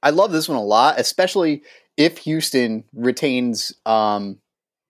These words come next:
you know, James Harden, because one of the things that James Harden loves to do is drive to the basket and dump it off to a big man kind of underneath. And I'm, I don't want to overstate, like, what I'm saying. I'm not saying that Clint Capela was not a good player or anything like that,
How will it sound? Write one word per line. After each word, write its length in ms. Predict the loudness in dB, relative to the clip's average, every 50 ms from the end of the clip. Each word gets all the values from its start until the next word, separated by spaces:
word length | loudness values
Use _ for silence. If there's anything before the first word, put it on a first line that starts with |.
| _ _ _ _ _ _ _ _ _
you 100 | -4 -2
know, 120 | -2 -2 -2
James 360 | -2 -2 -2 -2 -2 -2 -2
Harden, 420 | -2 0 0 0 -2 -4 -8 -12 _ _ -20 -20 _ _
because 360 | -4 0 0 0 0 0 -6 _ _
one 340 | -14 -10 -4 -2 0 0 0
of 120 | 0 0
the 100 | 0 -2
things 280 | 0 0 -2 -2 -2 -4
that 100 | -8 -6
James 260 | -4 -4 -4 -4 -2
Harden 260 | 0 0 0 0 0
loves 240 | 0 0 0 0 -2
to 80 | -4 -4
do 160 | -2 -2 -2
is 120 | -2 -2
drive 260 | -2 0 2 2 2 0
to 80 | -2 -6
the 80 | -4
basket 480 | -2 0 0 0 0 -2 -2 -4 -4 -4
and 100 | -4 -2
dump 220 | -2 -2 -2 -2
it 60 | -2
off 280 | 0 0 0 -2 -4 -8
to 440 | -12 -8 -6 -4 -4 -4 -6 -8 -12 _ _ _ -20 _ _ _ -8
a 40 | -4
big 220 | -2 0 0 0
man 440 | 0 -2 -2 -2 -2 -4 -6 -8 -8 -4
kind 180 | -2 0 0 0
of 60 | -2
underneath. 540 | -6 -8 -8 -8 -8 -6 -6 -8 -8 -12 _ _ _ _ _ _ _ -2
And 500 | 0 2 2 2 2 0 -2 -4 -6 -10 _ _ _ _ _ _ _ _ _ _ _ _ _ _ _ _ -2
I'm, 200 | -2 -2 -2 -2 -2
I 80 | 0 0
don't 180 | 0 0 0
want 240 | 0 0 0 -2 -2 -4
to 240 | -4 -4 -4 -2 0
overstate, 840 | 0 0 0 -2 -4 -6 -6 -4 -4 -4 -2 0 0 -2 -2 -2 -2
like, 160 | -4 -4 -2
what 160 | 0 -2 -2
I'm 140 | -2 -2 -4
saying. 300 | -4 0 0 0 2 0
I'm 120 | 0 0 0
not 220 | 0 0 0 0
saying 200 | -2 -2 -2 -4
that 120 | -6 -8
Clint 240 | -6 -6 -6 -6 -6
Capela 420 | -8 -6 -2 0 2 2 2 2 0
was 160 | -4 -4 -2
not 160 | -2 0 0
a 60 | -2
good 300 | -2 -2 -2 -2 -2 -4
player 400 | -4 -2 0 2 2 2 0 0
or 80 | 0 -2
anything 380 | -2 -4 -6 -10 -10 -10 -6
like 200 | -6 -6 -6 -2
that, 320 | 0 0 2 2 0 -2